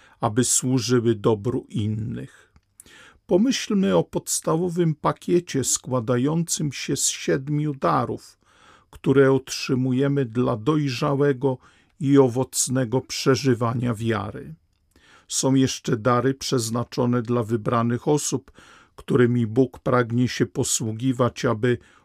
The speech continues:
objawiały Jego miłość, współczucie i solidarność,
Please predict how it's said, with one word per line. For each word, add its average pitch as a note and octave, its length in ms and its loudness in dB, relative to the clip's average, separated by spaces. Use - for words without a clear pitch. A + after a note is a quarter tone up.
objawiały A#2 800 2
Jego A#2 360 0
miłość, A#2 600 -2
współczucie A#2 1040 -4
i A#2 100 -2
solidarność, A2+ 1200 -2